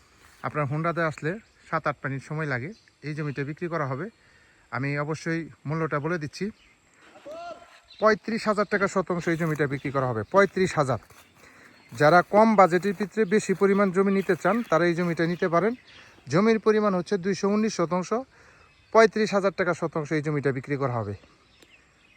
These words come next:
যারা নেবেন, তারা দ্রুত যোগাযোগ করবেন। WhatsApp নাম্বার দেওয়া থাকবে, অবশ্যই স্ক্রিনশট দিবেন, স্ক্রিনশট দিলে বিস্তারিত আপনারা জানতে পারবেন। এবং এই জমিটা আপনার নিতে হলে অবশ্যই যোগাযোগ করতে হবে কালিয়াকৈর উপজেলা ফুলবাড়িয়া ইউনিয়ন, আমাদের নিজস্ব অফিস আছে,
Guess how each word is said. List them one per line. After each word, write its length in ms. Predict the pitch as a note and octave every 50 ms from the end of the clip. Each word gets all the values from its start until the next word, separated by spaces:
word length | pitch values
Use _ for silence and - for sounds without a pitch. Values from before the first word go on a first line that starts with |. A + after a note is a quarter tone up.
| _ _ -
যারা 240 | A#2+ C#3+ D3+ E3 F3
নেবেন, 260 | F#3 G3+ G3 A3 A3
তারা 200 | - F3 D#3+ E3
দ্রুত 260 | C#3+ D#3+ F3+ F#3+ G#3+
যোগাযোগ 360 | G#3+ F3+ G#3+ G3+ G#3+ G3 G#3+
করবেন। 320 | - - G#3+ G3+ A3 B3+ C#4+ - _ _ _ - -
WhatsApp 340 | D3 - - F3+ E3+ F3
নাম্বার 240 | F3+ F3+ F3+ F#3 F3
দেওয়া 120 | D#3+ F#3+ F#3
থাকবে, 240 | - F3+ D#3+ E3
অবশ্যই 340 | F3 E3 E3+ E3 - F#3 F#3+
স্ক্রিনশট 420 | E3 - - F#3 F3+ - F#3+ F#3 E3
দিবেন, 280 | E3 G3+ G3+ G3+ G3
স্ক্রিনশট 400 | - - - F3 - - F3+ E3+ D3+
দিলে 180 | E3+ G3 G#3+ A3
বিস্তারিত 400 | F3+ G3 - - F3+ D#3+ - D#3+
আপনারা 220 | D3 C#3+ D3+ C#3
জানতে 240 | B2+ D#3+ D#3 C#3+ D#3+
পারবেন। 260 | B2+ B2 G2 G2 G2+ - - - - - - - - - - _
এবং 260 | - C3+ D3+ E3 E3
এই 100 | F#3+ G#3
জমিটা 320 | F#3+ G#3 A3 A3 G#3 G#3 G3+
আপনার 200 | F#3+ F#3+ G#3 G3+
নিতে 200 | G#3 G#3+ G3 G#3+
হলে 200 | F#3+ G3 G#3 A#3+
অবশ্যই 300 | A#3 F3+ F#3+ - G#3 F#3
যোগাযোগ 300 | F3 F#3+ G3 F#3 G3 F#3
করতে 220 | - G3 E3+ -
হবে 260 | E3 D#3 E3 F#3 B3+ C#4 - _ _ - - _ _ _ _
কালিয়াকৈর 420 | - F3+ F#3 F#3+ F#3+ F#3 - F#3 F3
উপজেলা 380 | F3 - F3 C#3+ D#3 E3 F#3
ফুলবাড়িয়া 480 | E3+ - - F#3+ F#3 F3 F#3 F3 E3+ E3
ইউনিয়ন, 240 | D3+ D3+ E3+ F#3+ F#3
আমাদের 260 | E3+ D#3 D#3 D3+ D#3
নিজস্ব 360 | D3+ D#3+ D3+ D#3+ D3+ - D#3+
অফিস 220 | D#3 D#3 E3+ - F#3+
আছে, 260 | F3+ - - B3